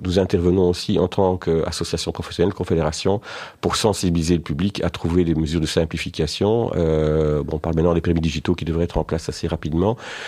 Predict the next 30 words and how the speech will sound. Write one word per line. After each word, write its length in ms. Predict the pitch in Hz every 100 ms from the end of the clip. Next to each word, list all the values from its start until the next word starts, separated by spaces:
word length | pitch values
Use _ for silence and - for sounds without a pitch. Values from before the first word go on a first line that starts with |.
| - - -
Euh, 640 | 78 78 78 78 78 80 73 -
c'est 220 | - 95
un 60 |
ré-, 180 | 87 98
c'est, 240 | - 101 90
c'est 240 | - 90
un 60 | 98
réel 200 | 95 95
souci, 340 | - 90 117
là, 120 | 107 98
en 60 |
tant 240 | 95 95 92
que, 320 | 90 85 82
en 120 | 85
tant 120 | 95
que 100 | 87
promoteur, 600 | 85 85 80 80 123 123
ce 60 | -
qui 100 | 90
fait 180 | - 107
que 220 | 90 -
ce 140 | - 92
qui 160 | -
existe 400 | 80 76 113 -
et 140 | 87 85
les 80 |
permis 260 | 80 80 87
qui 100 | -
sortent, 360 | - 113 - - - - - - - - -
euh, 300 | 73 80 80